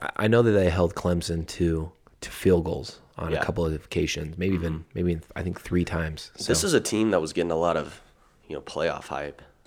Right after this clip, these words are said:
Speaker 2: preseason.
Speaker 1: No, yeah.
Speaker 2: I think I saw a lot of, you know, um, analysts come out with, with their predictions, and, you know, I was seeing N C State at, like, four in that, in that range. So,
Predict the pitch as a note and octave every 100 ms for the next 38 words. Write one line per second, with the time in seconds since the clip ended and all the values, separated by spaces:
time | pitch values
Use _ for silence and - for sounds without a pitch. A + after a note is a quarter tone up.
0 | _ - F#2 E2+ E2+ D#2 C#2+ - _ F2+
1 | F2+ E2+ - _ - G#2+ G2+ E2+ - F2+
2 | E2+ E2+ F2 E2+ F2 E2 F2 F#2 - -
3 | _ _ _ - D#2 D2+ D2+ D#2 E2 F2
4 | E2+ - F#2 E2+ D#2+ D#2+ - - _ _
5 | - F2 - F2 E2+ E2 D#2+ D#2+ F2+ F2
6 | E2+ D#2+ E2 _ - D#2 G2+ - - D#2+
7 | - F2+ E2+ E2+ E2 - E2 E2+ C#2+ D2+
8 | - - D#2+ F2+ - _ _ _ _ _
9 | _ _ - D#2+ D#2 D#2+ - - E2 E2+
10 | F2 E2+ E2 F2+ - E2 D#2